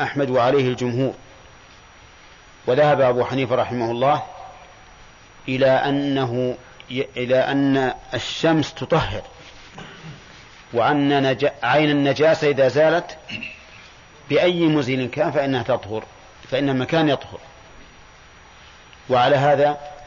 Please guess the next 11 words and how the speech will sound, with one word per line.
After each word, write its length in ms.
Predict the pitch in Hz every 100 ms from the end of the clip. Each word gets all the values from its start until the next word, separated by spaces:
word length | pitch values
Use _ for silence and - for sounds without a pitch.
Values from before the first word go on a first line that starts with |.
| - - - - - - -
فيطهر 1080 | 131 127 131 - 131 143 147 143 143 165 147 - - - -
المتنجس 1040 | 131 139 139 131 135 143 139 - 151 -
بالشمس 600 | 123 120 - 117 90 - - - - - - - - - - - - - - - - - - - -
إذا 240 | 123 123 131
زال 240 | 135 143
أثر 280 | 135 135 139
النجاسة 480 | 131 123 131 139 123
نهائيا، 580 | 123 120 123 139 110 90 - - - - - - - - - - - -
<clears throat> 320 | 240 113 185
والذي 280 | 156 151 151
قاله 520 | 139 156 156 143 156